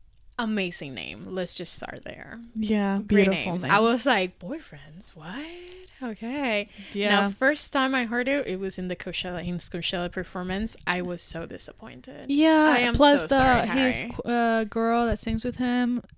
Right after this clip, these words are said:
Speaker 2: she was
Speaker 1: His
Speaker 2: singing way
Speaker 1: vocal.
Speaker 2: louder than him,
Speaker 1: Yeah.
Speaker 2: so you couldn't really hear him.
Speaker 1: I heard it, and I was like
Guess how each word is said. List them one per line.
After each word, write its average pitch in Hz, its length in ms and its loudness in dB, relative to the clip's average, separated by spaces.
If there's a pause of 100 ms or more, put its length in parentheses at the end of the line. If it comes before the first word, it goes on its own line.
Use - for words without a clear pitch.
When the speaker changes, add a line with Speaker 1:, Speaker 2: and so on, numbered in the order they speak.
(100)
Speaker 2:
she 240 200 -2
was 233 140 2
Speaker 1:
His - 20 -4
Speaker 2:
singing 254 280 2
way 208 140 4
Speaker 1:
vocal. 208 140 0
Speaker 2:
louder 196 300 2
than 220 180 0
him, 202 380 0
Speaker 1:
Yeah. 240 140 2
Speaker 2:
so - 120 0
you 208 100 4
couldn't 220 220 0
really 214 220 2
hear 196 220 0
him. 220 360 2 (500)
Speaker 1:
I 240 140 -2
heard 262 280 -2
it, 269 240 -4
and - 20 -14
I 220 200 -6
was 220 300 -6
like 185 480 -8